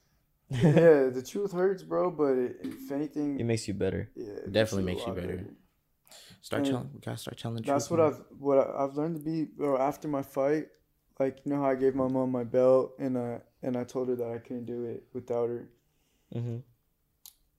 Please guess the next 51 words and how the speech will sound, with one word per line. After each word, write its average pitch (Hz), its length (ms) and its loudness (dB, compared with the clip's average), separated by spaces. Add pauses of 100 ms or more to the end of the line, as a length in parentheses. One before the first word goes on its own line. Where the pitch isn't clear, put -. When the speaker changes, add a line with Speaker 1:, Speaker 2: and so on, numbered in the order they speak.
(160)
Speaker 1:
So 135 220 2
I, 131 300 4
I - 20 4
went 139 340 2
to - 60 -10
go 135 160 6
party, 143 460 6
bro, 131 280 6
and 127 80 0
I 127 60 -2
was 131 140 -4
with 131 100 -12
my 127 160 -8
friends, 139 400 -10
Clemente, 131 840 -4
Marvin, 123 580 -4
and 117 220 -10
my 117 80 -8
homie 120 320 -8
Elijah, 120 520 -2 (520)
and 123 180 -4
we 131 80 0
were 131 140 0
drinking, 135 760 -4
and 123 120 -4
I 123 80 -2
took 135 180 -2
some 127 220 -8
fucking 131 360 0
mushrooms, 127 760 -4 (340)
Speaker 3:
Mm. 120 360 -6
Speaker 1:
and 131 200 -2
somebody 170 400 -2
said 160 300 0
something 151 380 -4
that 139 160 4
I 135 120 8
didn't 135 320 0
like, 127 300 4 (340)
Speaker 2:
Uh-huh. 123 220 2
Speaker 1:
but 127 80 4
I 135 120 8
was 123 140 2
like, 120 200 -2
"Oh, 117 240 -8
I'm 117 80 -12
not 120 100 -10
gonna 117 160 -12
say 120 240 -12
nothing, 117 400 -14
like, 113 140 -12